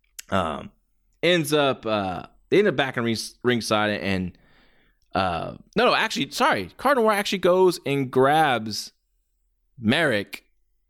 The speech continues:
and brings him back to ringside to, to show that he's gonna punish his mentor. I,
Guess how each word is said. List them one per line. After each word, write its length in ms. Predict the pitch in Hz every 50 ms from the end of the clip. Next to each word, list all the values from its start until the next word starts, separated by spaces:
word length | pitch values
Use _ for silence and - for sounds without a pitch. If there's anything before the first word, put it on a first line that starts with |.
| _ _ _ _ _ _ _ - 123
and 120 | 123 113
brings 180 | 147 175 170 160
him 100 | 143 123
back 240 | 143 143 143 139
to 100 | - 120
ringside 600 | 117 135 156 156 - - 110 95 87 78 62 - _ _ _ _
to, 320 | - 120 113 110 101 - - _ _ _ - _ _ _ _ -
to 520 | - - 120 110 107 104 98 90 85 - - - - _ - - _ _ _ _ _ - - - _ _ _ -
show 520 | - - - - 156 151 151 147 143 139
that 180 | 135 127 120 113
he's 300 | 117 127 131 127 120 117
gonna 520 | 123 120 117 113 107 101 95 92 85 - - _ _ _ _ _
punish 540 | - - 110 120 135 139 135 - - - - _ _ _ _ _ _ _ _ _ _ _
his 560 | - 104 107 101 98 98 92 92 87 - - 85
mentor. 500 | 90 117 151 - - 180 180 180 - -
I, 160 | 339 320 -